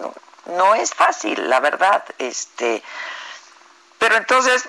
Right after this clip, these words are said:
pues, estos tips son muy buenos, los que, los que has dado y los que hemos subido a las redes. Hay que subirlo a mi Instagram también.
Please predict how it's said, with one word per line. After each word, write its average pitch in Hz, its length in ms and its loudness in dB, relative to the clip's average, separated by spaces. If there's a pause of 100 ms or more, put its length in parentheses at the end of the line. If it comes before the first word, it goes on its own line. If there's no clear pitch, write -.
pues, 208 200 2
estos 202 400 -2
tips - 400 -6
son 147 280 0
muy 117 160 0
buenos, 71 460 -2
los - 220 -8
que, 98 320 -4
los 98 200 -4
que - 160 -4
has 117 160 0
dado 113 240 2
y - 80 -4
los - 240 -4
que 123 100 -6
hemos 117 180 -4
subido 117 280 -2
a 120 40 2
las 110 180 0
redes. 156 280 0
Hay 240 120 2
que - 120 -2
subirlo 233 360 0
a 220 40 2
mi 202 140 -2
Instagram 131 560 -2
también. 131 580 -2